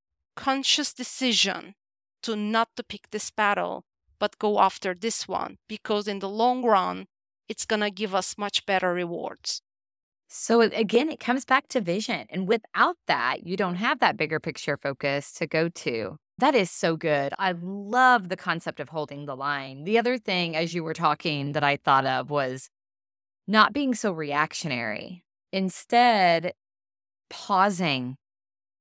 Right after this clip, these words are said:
Speaker 2: Like, I don't have to act right now. I'm gonna wait. I'm gonna see how this plays out. I'm gonna ask some questions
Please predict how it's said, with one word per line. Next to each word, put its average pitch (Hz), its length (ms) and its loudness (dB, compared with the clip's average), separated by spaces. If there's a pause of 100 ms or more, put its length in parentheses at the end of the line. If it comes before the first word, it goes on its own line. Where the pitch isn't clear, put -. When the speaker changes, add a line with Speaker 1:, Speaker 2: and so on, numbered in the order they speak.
(420)
Speaker 2:
Like, - 260 -12
I 220 120 4
don't 226 220 0
have 233 400 0
to - 100 -4 (120)
act 190 360 0
right 143 260 0
now. 117 380 -4 (460)
I'm 175 120 0
gonna 165 200 2
wait. 175 480 2
I'm 170 100 -2
gonna 147 120 -2
see - 160 -10
how 147 80 -6
this 139 120 -8
plays 135 340 -8
out. 175 460 4 (420)
I'm 170 100 -6
gonna 160 140 -2
ask 143 260 -4
some 127 140 -10
questions 165 880 -4